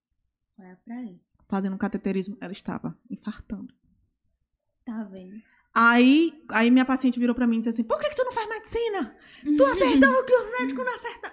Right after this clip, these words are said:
Speaker 2: Eu disse, "Não, não é isso não. É a prática, a vivência clínica."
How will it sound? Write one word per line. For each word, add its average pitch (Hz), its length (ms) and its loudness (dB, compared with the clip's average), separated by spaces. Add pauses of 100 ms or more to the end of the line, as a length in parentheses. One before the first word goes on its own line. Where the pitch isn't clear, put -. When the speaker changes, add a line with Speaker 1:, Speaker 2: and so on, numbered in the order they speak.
Speaker 2:
Eu 254 60 -6
disse, 240 160 -2
"Não, 359 260 0
não 339 100 -10
é 381 140 -6
isso 370 280 -10
não. 247 600 -6
É 214 60 -8
a 330 100 -6
prática, 277 460 -8
a 294 40 -8
vivência 285 360 -6
clínica." 240 600 -4